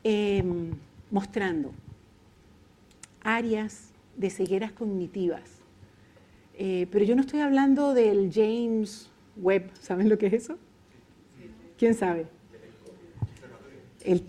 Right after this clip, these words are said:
el tremendo, hermoso telescopio que está mandando fotografías del universo. O sea, yo no estoy hablando de eso, que es deslumbrante.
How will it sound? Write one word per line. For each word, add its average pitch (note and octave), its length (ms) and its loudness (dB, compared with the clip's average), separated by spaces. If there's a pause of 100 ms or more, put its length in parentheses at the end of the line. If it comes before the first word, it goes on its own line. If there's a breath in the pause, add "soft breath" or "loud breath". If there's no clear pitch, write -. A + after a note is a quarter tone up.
el G3 260 6
tremendo, A#3 800 8
hermoso A#3 960 10
telescopio G#3+ 1200 8 (360 loud breath)
que G#3 80 6
está G#3 300 4
mandando A3+ 680 6
fotografías G#3 800 2
del G#3+ 160 4
universo. F#3 500 2
O - 20 0
sea, E3 100 4
yo F#3 60 4
no F3 40 0
estoy C#4+ 140 2
hablando G3 340 8
de G3+ 60 8
eso, D#3+ 180 2
que E3+ 140 4
es F3+ 240 -4
deslumbrante. F3 800 2